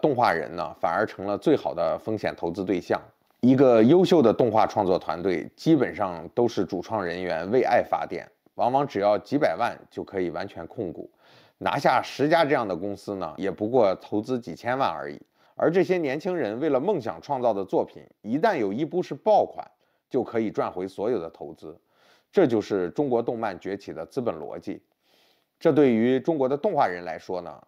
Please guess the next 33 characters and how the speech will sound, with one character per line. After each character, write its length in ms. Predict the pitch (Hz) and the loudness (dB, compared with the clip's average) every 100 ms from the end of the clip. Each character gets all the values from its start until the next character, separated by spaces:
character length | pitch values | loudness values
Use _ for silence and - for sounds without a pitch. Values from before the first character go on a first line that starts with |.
| _ - | _ -14
呃， 100 | 92 | -12
其 180 | - 135 | -6 -4
实 100 | 135 | -2
不 160 | 117 | -4
是 140 | 131 139 | -2 -2
一 40 | |
件 160 | 135 127 | -2 -2
坏 240 | 185 117 | -2 -2
事。 240 | - - - _ _ _ _ _ _ | -4 -18 -20 _ _ _ _ _ _
在 240 | 151 127 | 4 4
中 220 | 110 170 | 4 2
国 100 | 139 | 4
票 220 | 139 165 117 | 2 4 2
房 240 | 104 113 | 2 0
高 160 | 160 151 | 0 2
歌 100 | 151 | 0
猛 220 | 120 90 | -4 -4
进 160 | 180 | -4
的 100 | 117 | -2
时 200 | 90 - | -6 -8
代， 240 | 80 82 - | -8 -8 -8
从 240 | - 104 127 | -10 -8 -2
《大 180 | 165 135 | 0 0
圣 220 | 143 107 | -2 -2
归 160 | 139 139 | 0 2
来》 200 | 85 95 | 0 -2
到 100 | 123 120 | -4 0
《大 160 | 151 | 0
鱼 140 | 98 120 | 0 -4
海 200 | - 78 | -6 -12
棠》， 300 | - 71 85 - _ | -12 -16 -16 -20 _
再 160 | 131 104 | 0 2
到 280 | 110 82 | 2 0